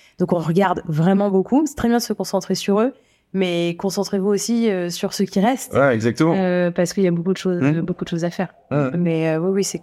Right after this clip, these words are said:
Speaker 1: quand même des choses, euh, à l-, dans, dans l'instant, je peux aller sur mon dashboard et vous donner, euh, toutes les, euh, statistiques possibles et imaginables, quali, quanti, euh, sur les,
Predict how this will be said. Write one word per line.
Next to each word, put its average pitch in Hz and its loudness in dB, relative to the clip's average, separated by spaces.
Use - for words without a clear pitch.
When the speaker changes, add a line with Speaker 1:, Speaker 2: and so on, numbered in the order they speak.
Speaker 1:
quand 165 -2
même 165 0
des 151 -2
choses, 175 -2
euh, 160 -4
à 208 4
l-, 196 2
dans, 214 4
dans 208 2
l'instant, 226 0
je - -8
peux 214 -2
aller 190 0
sur 196 -6
mon 185 -2
dashboard 180 0
et 185 0
vous 165 -2
donner, 180 -2
euh, 170 0
toutes - -14
les, 190 4
euh, 170 2
statistiques 170 -4
possibles 190 -2
et 185 2
imaginables, 175 2
quali, 180 -2
quanti, 175 -2
euh, 160 0
sur 175 0
les, 156 -2